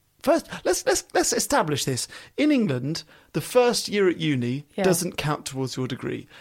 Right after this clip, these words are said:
Speaker 1: You need to get forty percent just to get through, and then your second and third year are what count towards your degree.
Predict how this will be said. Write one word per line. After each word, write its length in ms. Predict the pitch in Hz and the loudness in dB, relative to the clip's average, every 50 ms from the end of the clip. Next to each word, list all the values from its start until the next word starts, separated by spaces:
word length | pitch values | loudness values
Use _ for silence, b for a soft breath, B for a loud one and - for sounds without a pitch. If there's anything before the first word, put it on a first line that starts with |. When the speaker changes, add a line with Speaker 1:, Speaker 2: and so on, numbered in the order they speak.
| B | B
Speaker 1:
You 100 | B 170 | B -2
need 140 | 180 180 160 | -2 -2 0
to 40 | - | 0
get 160 | - 165 160 - | 0 0 0 -2
forty 400 | - - 254 269 247 - - 214 | -2 0 0 0 0 0 -2 -4
percent 540 | 208 175 151 - - 135 135 131 120 - - | -2 -2 -2 -2 0 -2 -2 -2 -4 -8 -6
just 200 | - 170 160 - | -4 -4 -4 -4
to 80 | - - | -4 -2
get 220 | 160 151 160 - | -2 -2 -2 -4
through, 240 | - 156 147 139 135 | -4 -4 -2 -2 -2
and 80 | 135 143 | -4 -4
then 80 | 139 | -6
your 120 | 143 139 135 | -6 -6 -4
second 340 | - - 185 165 - 165 160 | -2 -2 -2 -2 0 -2 -2
and 120 | 151 135 | -2 -2
third 280 | - 151 139 127 120 - | 0 0 0 0 0 -2
year 180 | 127 127 131 - | -2 -2 -2 -2
are 40 | - 131 | -4 -4
what 160 | 131 - - | -6 -6 -8
count 240 | - 131 127 - - | -6 -8 -8 -8 -8
towards 340 | 131 120 120 120 117 - | -8 -6 -6 -6 -6 -6
your 100 | - 127 | -6 -8
degree. 380 | - - - 143 160 196 233 226 | -8 -6 -2 -2 0 0 -2 -4